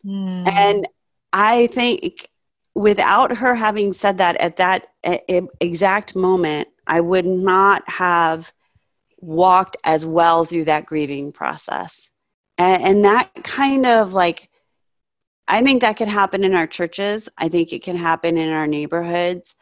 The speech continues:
Speaker 2: Um, but I think we need to be women who say, "I'm gonna look for that. I'm gonna be that."
Speaker 1: Mm-hmm.
Speaker 2: Because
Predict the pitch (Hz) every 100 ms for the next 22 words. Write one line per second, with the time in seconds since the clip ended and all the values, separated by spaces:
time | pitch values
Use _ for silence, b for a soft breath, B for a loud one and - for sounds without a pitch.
0 | b b b _ 156 156 156 165 165 175
1 | 175 170 170 165 160 160 156 156 151 156
2 | 160 156 151 - _ - - 156 151 -
3 | 165 165 151 139 147 - 180 175 165 147
4 | 127 139 151 151 139 143 143 156 - _
5 | _ _ 170 156 160 160 160 165 151